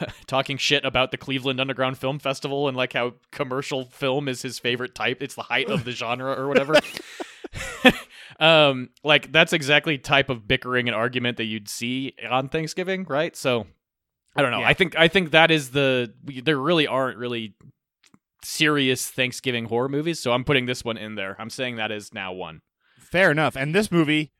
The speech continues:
Speaker 2: d-, I assume, continues to rule. It didn't fall apart for you between your fourth and fifth viewing or whatever you're at?
Speaker 1: <laughs> Uh, yep, absolutely fucking rules. Uh, I own this one, so I ended up just watching it on Blu-ray. But, um,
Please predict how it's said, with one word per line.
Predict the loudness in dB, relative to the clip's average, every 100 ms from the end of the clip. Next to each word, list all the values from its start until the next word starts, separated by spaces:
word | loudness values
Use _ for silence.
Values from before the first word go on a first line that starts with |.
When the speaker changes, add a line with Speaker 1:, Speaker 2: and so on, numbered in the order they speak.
| _ _ -10
Speaker 2:
d-, | -4 4
I | 4
assume, | 4 2
continues | 2 -2 2 2 2 2
to | 2
rule. | 4 6 6
It | 4
didn't | 0 0
fall | 2 4
apart | 4 2 2
for | 2
you | 0 0
between | -2 -2
your | 0 0
fourth | 2 0 0
and | -6 -8
fifth | -4 -4 -4
viewing | -10 -4 -2 0 -2
or |
whatever | -4 -4 0
you're | 2
at? | 2 0 -4
Speaker 1:
<laughs> |
Uh, | 6 8 10
yep, | 10 8 6
absolutely | 4 4 4 -2 -2
fucking | 2 2 2
rules. | 0 4 4 2 -2
Uh, | 4 6 6
I | 8
own | 8 8
this | 4
one, | 2 0
so | 2
I | 0
ended | 0
up | 0
just | -2 0
watching | 0 0
it | -4
on | -2
Blu-ray. | -2 0 0
But, | 0 -2 -2
um, | 0 0 0 -2